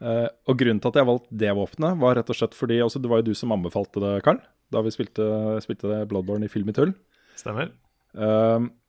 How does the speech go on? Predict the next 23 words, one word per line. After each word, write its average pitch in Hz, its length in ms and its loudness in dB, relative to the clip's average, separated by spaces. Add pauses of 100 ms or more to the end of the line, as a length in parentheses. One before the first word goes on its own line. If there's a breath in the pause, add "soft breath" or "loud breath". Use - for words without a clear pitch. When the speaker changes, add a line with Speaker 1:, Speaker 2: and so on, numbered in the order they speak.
(380)
Speaker 1:
det 139 220 4
var 147 220 6 (200)
det 123 200 2
å 123 80 2
på - 100 -6
en 131 80 0
måte 123 220 2 (220)
lære 107 500 0
seg - 260 -2
å 131 80 -8
bruke 120 480 -4
det 113 160 4
våpenet 107 400 -2
skikkelig, - 380 0 (600 soft breath)
og, 120 540 4 (140)
ehm, 117 500 -2 (840 soft breath)
eh, 123 220 -6 (180)
også 139 180 0
hvordan 131 240 2
spillet 104 380 -4
åpnet - 340 -2
seg 160 140 2
opp, - 80 -20